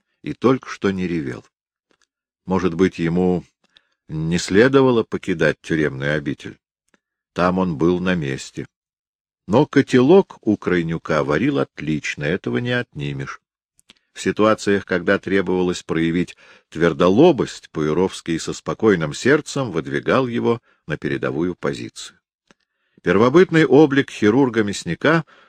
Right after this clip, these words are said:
одинаково отрезвляюще действовал на клиентов, пациентов и посредников. —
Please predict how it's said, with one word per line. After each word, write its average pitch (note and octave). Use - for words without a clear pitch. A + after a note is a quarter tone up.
одинаково C3
отрезвляюще A2+
действовал G2+
на F#2
клиентов, D#2+
пациентов G2
и F#2+
посредников. — C#2